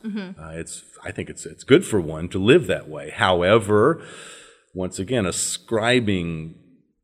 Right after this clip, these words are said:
Speaker 2: to those, the, or subscribing to those beliefs that, and you're going to get this metaphysical advancement is just, it's insanity.
Speaker 1: I,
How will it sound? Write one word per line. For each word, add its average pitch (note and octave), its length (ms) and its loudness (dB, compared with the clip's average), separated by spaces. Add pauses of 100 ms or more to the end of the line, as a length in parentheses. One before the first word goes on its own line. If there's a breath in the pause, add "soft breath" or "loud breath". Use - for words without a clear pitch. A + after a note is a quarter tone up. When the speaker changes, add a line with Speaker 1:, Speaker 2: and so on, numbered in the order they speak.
(340)
Speaker 2:
to G#2+ 120 -2
those, F2+ 480 -2
the, F2 200 -4
or F#2 120 -2
subscribing F#2 580 4
to F2+ 80 -4
those F#2 180 0
beliefs F#2+ 760 -2
that, E2+ 360 -4 (520)
and F#2 180 -4
you're F#2+ 140 -2
going F#2+ 320 -4
to E2+ 40 -12
get F2 280 -6
this - 340 -2 (540 loud breath)
metaphysical G2+ 1000 2
advancement E2+ 680 -2
is F2 180 -14
just, G#2+ 240 -6 (680)
it's - 160 -10
insanity. B2 680 -6 (440)
Speaker 1:
I, - 60 -10